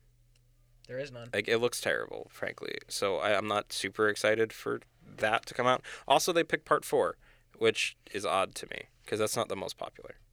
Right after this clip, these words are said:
Speaker 2: But it is the one that just had an anime season, so.
Speaker 1: You know.
Speaker 2: I ch-,
Speaker 1: Um,
Speaker 2: I caught up on, I got caught up on Part Eight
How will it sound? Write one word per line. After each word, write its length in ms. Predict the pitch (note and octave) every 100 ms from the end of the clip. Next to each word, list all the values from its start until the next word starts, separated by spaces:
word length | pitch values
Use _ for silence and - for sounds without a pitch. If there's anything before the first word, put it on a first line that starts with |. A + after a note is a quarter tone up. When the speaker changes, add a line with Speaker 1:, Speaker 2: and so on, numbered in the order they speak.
| _
Speaker 2:
But 220 | G2+ F2+ _ _ _ - - _ _ -
it 120 | A2
is 140 | G#2+
the 80 | A2
one 160 | G2+ G2
that 100 | -
just 160 | -
had 140 | - F#2+
an 80 | A#1
anime 300 | - - -
season, 440 | - - - F#2+
so. 280 | - - F2 - - _ _ _ - - - - _ -
Speaker 1:
You 100 | C4
know. 220 | A3 C4 - _ - _ _ _ - - - - - - - - - - - _ _ - -
Speaker 2:
I 80 |
ch-, 160 | G#2+ -
Speaker 1:
Um, 60 | G#2+
Speaker 2:
I 100 | G#2+
caught 260 | - A2
up 180 | G#2+ -
on, 100 | G2+
I 80 | G2+
got 160 | G#2 G#2
caught 180 | G2+
up 140 | G2 -
on 80 | F#2+
Part 220 | F2+ F2+
Eight 160 | D2+